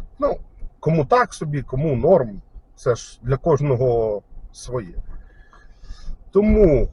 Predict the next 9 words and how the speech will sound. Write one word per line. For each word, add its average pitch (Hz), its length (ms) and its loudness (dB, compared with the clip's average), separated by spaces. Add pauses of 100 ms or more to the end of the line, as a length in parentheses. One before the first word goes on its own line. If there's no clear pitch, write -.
(140)
подаємось. 147 760 0 (500)
Також 165 460 6
хочу, 139 800 0 (1000)
е, 120 60 -4 (1120)
переказати 160 680 4
привіти 139 680 -2 (280)
колежанам 131 760 4 (800)
Антону, 135 840 4 (400)
Стасу 165 720 4